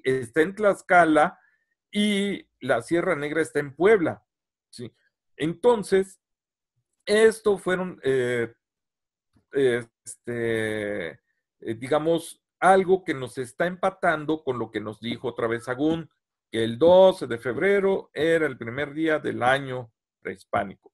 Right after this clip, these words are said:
Bueno, pues aquí está, ¿sí? No, este,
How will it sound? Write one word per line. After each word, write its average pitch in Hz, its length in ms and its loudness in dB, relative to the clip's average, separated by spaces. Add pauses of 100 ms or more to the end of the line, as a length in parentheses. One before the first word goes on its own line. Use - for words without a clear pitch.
Bueno, 101 280 -10
pues - 160 -14
aquí 139 340 -4
está, 113 480 -4 (300)
¿sí? - 240 -16 (420)
No, 127 440 -4
este, 82 600 -14